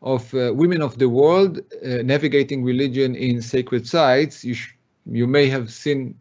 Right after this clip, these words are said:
uh, Nachshon present this work here under my predecessor, uh, Derek Penzler. And, um, lately,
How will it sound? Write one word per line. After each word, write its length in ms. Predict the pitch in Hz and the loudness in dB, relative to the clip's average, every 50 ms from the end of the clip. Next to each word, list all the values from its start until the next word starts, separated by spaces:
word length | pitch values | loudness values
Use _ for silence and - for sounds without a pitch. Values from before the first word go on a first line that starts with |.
| _ - | _ -8
uh, 300 | 120 120 117 113 113 110 98 | -6 -2 -2 -2 -2 -2 -2
Nachshon 340 | 117 113 113 - 143 135 120 | -4 -4 -4 -4 -4 -4 -4
present 340 | - 123 107 123 131 120 113 | -4 -2 -2 0 0 -2 -2
this 200 | 120 113 - - | -4 -6 -4 -2
work 240 | 123 123 117 - - | 0 0 0 -2 -4
here 420 | - - 139 151 156 165 170 170 - - - - - - - _ _ _ - | -4 0 2 4 4 4 2 0 -4 -12 -20 -20 -20 -20 -20 _ _ _ -8
under 220 | - 117 120 120 | -4 -2 0 2
my 120 | 117 113 110 | 2 2 2
predecessor, 680 | 110 123 123 117 104 - 117 110 98 - 110 104 101 - - - | 2 2 2 0 2 0 -2 -2 -2 0 0 0 0 -2 -4 -6
uh, 380 | 107 104 104 101 101 98 98 | -4 -4 -2 -2 -4 -4 -4
Derek 300 | 98 98 104 107 104 - | -2 0 0 0 0 0
Penzler. 500 | - 156 170 185 160 135 117 120 135 127 - _ - - - _ _ _ _ - | 0 2 2 2 2 2 2 2 0 -2 -6 _ -20 -20 -20 _ _ _ _ -6
And, 800 | - 127 135 135 135 131 135 135 135 135 135 135 131 123 117 - - | 0 2 4 6 6 6 6 6 6 4 4 4 2 2 0 -2 0
um, 720 | - 127 123 123 123 123 120 123 120 120 120 120 113 - - | 0 2 4 4 6 6 6 4 4 2 2 0 -2 -6 -4
lately, 800 | - 135 135 151 180 185 185 - 156 156 147 143 147 143 131 | 2 4 8 8 8 8 6 4 0 2 2 4 2 0 -2